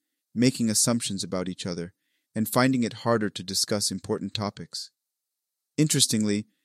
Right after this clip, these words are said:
many of us were more open when we started dating than we are later in the relationship when we get married, creating a big paradox. You'd think that greater intimacy comes for free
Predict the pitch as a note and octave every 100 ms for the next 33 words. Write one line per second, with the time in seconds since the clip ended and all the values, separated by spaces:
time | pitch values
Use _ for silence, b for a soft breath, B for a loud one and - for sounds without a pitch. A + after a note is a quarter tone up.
0 | _ A2 C3+ C#3 A#2 A2+ - G#2 G#2+ A2
1 | - A2+ - G#2 G2 G2+ G2+ - G#2 G2
2 | E2+ A2 G#2+ F#2 F2+ G2+ G#2 G#2 G2 G#2
3 | G#2 G2 F#2+ F#2+ F#2+ G2 - G2+ - F#2
4 | - G2 G2 F#2 - A2+ G2 F2 - _
5 | _ _ _ - A#2+ A2+ A2+ G2+ A2 G2
6 | - G2 F#2 F2 - - - _ _ _
7 | _ _ _ _ _ _ - C3+ - F3
8 | E3 B2+ G2 A2+ A#2+ - - A2+ G#2+ G2+
9 | F#2 G2 F#2 - G2+ - - F#2 - A#2+
10 | A2+ F2+